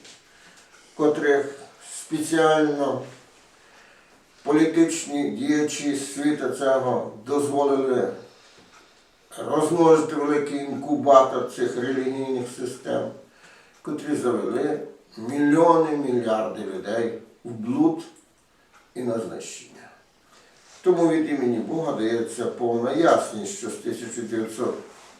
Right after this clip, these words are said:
двадцять другого року нагода була дана публічно відкрита для всіх, для кожного дому, для кожного.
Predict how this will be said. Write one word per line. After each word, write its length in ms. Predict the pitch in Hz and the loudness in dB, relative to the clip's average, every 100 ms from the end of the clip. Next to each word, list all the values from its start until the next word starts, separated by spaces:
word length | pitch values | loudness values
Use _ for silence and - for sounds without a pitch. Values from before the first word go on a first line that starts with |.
| - | -12
двадцять 520 | 104 117 - 117 110 | -2 -2 -2 -8 -12
другого 400 | 98 113 110 110 | -6 -4 -2 0
року 300 | 120 120 123 117 | 0 0 -2 -2
нагода 400 | 113 120 113 123 | 0 0 -2 -2
була 360 | 110 113 120 | -4 -2 -2
дана 520 | 117 117 117 120 120 - - - - | 0 0 0 0 -2 -6 -12 -20 -16
публічно 720 | - 123 117 135 131 - 135 | -8 -4 -2 -4 -4 -6 -6
відкрита 680 | 127 120 - 123 123 123 127 | -6 -6 -2 2 2 0 -4
для 260 | 117 - 123 | -4 -2 -2
всіх, 440 | 120 - 131 131 | -2 -6 -6 -6
для 300 | - 113 123 | -6 -4 -2
кожного 600 | 120 - 123 123 131 127 | -2 0 0 -2 -2 -2
дому, 560 | 123 131 135 139 135 131 | -2 0 2 2 0 -2
для 280 | 113 113 120 | -2 -2 0
кожного. 960 | 110 - 117 123 147 - 156 151 - | 0 -2 4 6 6 2 -2 0 0